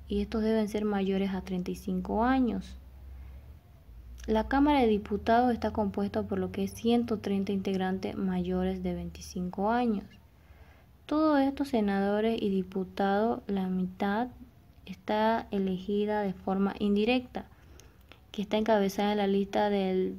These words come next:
presidente y que esto los nombra para aprobar y sancionar leyes.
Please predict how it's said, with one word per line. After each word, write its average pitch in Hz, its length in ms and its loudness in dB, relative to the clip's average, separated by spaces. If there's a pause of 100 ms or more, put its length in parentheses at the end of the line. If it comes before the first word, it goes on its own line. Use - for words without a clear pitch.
(100)
presidente 196 960 0 (1040)
y 214 120 -2
que 214 220 0
esto 220 300 2
los 208 260 2
nombra 220 640 2 (400)
para 208 240 2
aprobar 202 640 0
y 196 80 -6
sancionar 196 600 -2
leyes. 240 520 2